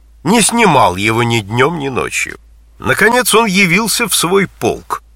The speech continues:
который расположен на зиму в какой-нибудь станице. Тут влюбился как следует в казачку пока до экспедиции. Все прекрасно, сколько поэзии. Вот пошли в экспедицию.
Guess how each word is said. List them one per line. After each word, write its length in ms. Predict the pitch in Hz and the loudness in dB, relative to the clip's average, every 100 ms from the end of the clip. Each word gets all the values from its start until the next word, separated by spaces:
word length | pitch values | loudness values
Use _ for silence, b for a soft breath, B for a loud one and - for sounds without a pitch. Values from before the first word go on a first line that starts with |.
| - - | -16 -8
который 380 | 101 110 110 107 | -4 0 2 2
расположен 680 | 110 - 113 117 98 113 | 0 0 2 2 2 0
на 140 | 156 214 | 2 0
зиму 400 | 180 214 202 - _ | 0 -4 -4 -6 _
в 80 | - | -6
какой-нибудь 560 | - 233 170 143 156 | -4 -4 -6 -6 -6
станице. 640 | - - 104 87 73 - 131 - _ | -4 0 0 -2 -6 -6 -6 -8 _
Тут 200 | 262 254 | -4 -2
влюбился 720 | 269 247 160 156 120 - 110 | 0 2 2 2 2 -2 0
как 220 | 120 117 | 0 0
следует 480 | - 147 170 165 127 | 0 2 2 2 0
в 80 | - | 0
казачку 600 | 127 95 147 208 - 226 | 2 4 2 2 -6 -2
пока 340 | 156 - 220 | 0 2 0
до 180 | 180 185 | 0 -2
экспедиции. 960 | - - 214 202 104 82 - - 92 | -4 -6 -6 -6 -6 -6 -4 -2 -2
Все 220 | 101 - 330 | 0 -2 -2
прекрасно, 840 | 254 208 233 277 254 - - - | -6 -6 -2 0 0 -4 -10 -10
сколько 540 | - - 185 190 208 | -6 2 2 2 0
поэзии. 1040 | 190 214 233 226 165 87 - - - - - _ - - | 2 2 2 2 0 -4 -10 -14 -16 -18 -20 _ -20 -2
Вот 180 | 185 240 | 0 2
пошли 440 | - 262 - 220 247 | 2 2 4 2 2
в 100 | 285 | 0
экспедицию. 1120 | - - 285 185 139 110 - - 85 76 | 0 0 0 0 -2 -2 -2 -4 -4 -8